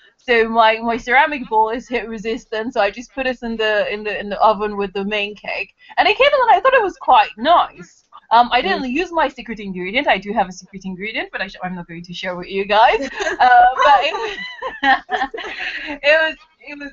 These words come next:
Speaker 1: it was nice as well. Um,
Speaker 2: So it
Speaker 1: but
Speaker 2: actually has no Oreos in it. So is that, is that a British thing, an Oreo cake, but no Oreo?
Speaker 1: Oh,
Speaker 2: Or
Speaker 1: it does have, it does have Oreo cake. It does have
Speaker 2: Ah.
Speaker 1: Oreos in it. So I crushed
Speaker 2: Okay.
Speaker 1: the Oreo and put it in the batter.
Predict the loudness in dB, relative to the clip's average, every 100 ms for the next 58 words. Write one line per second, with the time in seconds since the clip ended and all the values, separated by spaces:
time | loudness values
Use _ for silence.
0 | -12 -12 -10 -6 -4 -4 -8 -12 -8 -2
1 | 0 0 -4 -6 -4 -4 -4 -6 -6 -8
2 | -10 _ _ _ -8 -2 0 0 -2 -12
3 | -18 -18 -18 -16 -18 -16 -14 -14 -14 -18
4 | -18 -20 -20 -20 -20 _ -12 -10 -10 -14
5 | _ _ _ -12 -8 -10 -12 -14 -12 -14
6 | -14 -14 -14 _ -18 -16 -18 -16 -14 -12
7 | -14 -16 -16 -16 _ -16 -16 _ -16 -14
8 | -12 -10 -8 -10 -12 -14 -12 2 4 4
9 | 4 4 6 4 2 0 0 4 2 4
10 | 4 2 -4 -8 -10 -12 -10 0 2 4
11 | 2 4 2 2 0 -4 -6 -4 -4 -6
12 | _ _ 0 0 0 -6 -2 4 4 4
13 | 0 -2 -4 -6 -4 -4 -4 -10 -10 0
14 | 4 4 2 -10